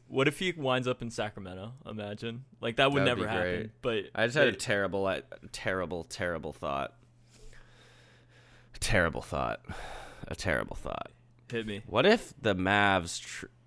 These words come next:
Speaker 2: end up trading Luka for Anthony Davis?
Speaker 1: Who says
Speaker 2: Oh,
Speaker 1: no?
Speaker 2: God.
Speaker 1: Who says no? 'Cause
Speaker 2: Uh,
Speaker 1: obviously
Speaker 2: the
Speaker 1: you'd have to
Speaker 2: Mavs.
Speaker 1: th-, well, you'd have
Speaker 2: Uh,
Speaker 1: to throw in, like, a ton of picks, but assuming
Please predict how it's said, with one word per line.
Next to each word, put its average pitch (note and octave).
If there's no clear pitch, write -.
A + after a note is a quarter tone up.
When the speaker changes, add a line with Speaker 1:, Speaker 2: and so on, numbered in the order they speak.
Speaker 2:
end F#2
up F2
trading F2+
Luka E2+
for D#2+
Anthony D2
Davis? A1+
Speaker 1:
Who F3
says -
Speaker 2:
Oh, F#3
Speaker 1:
no? -
Speaker 2:
God. F2
Speaker 1:
Who D3
says F3+
no? A#2+
'Cause B2+
Speaker 2:
Uh, C3+
Speaker 1:
obviously B2
Speaker 2:
the A#2
Speaker 1:
you'd A#2
have G#2+
to -
Speaker 2:
Mavs. -
Speaker 1:
th-, -
well, F3
you'd E3+
have F#3
Speaker 2:
Uh, -
Speaker 1:
to E3
throw D#3+
in, A#2
like, B2+
a A2
ton C#3+
of -
picks, C3+
but C3
assuming D#3+